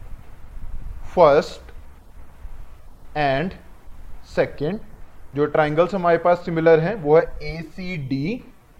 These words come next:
So ट्रायंगल एसीडी और ट्रायंगल एफ़जीएच, ट्रायंगल एफ़जीएच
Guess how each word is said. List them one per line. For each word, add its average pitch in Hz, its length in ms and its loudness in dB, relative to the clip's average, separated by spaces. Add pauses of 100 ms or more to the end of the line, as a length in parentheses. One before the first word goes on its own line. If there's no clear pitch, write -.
(1120)
So 165 120 -4 (1120)
ट्रायंगल 151 440 -2 (220)
एसीडी 160 1400 -2 (1040)
और 143 220 -2
ट्रायंगल 160 520 0 (420)
एफ़जीएच, 151 1200 -4 (1000)
ट्रायंगल 147 520 0 (2000)
एफ़जीएच - 2000 -2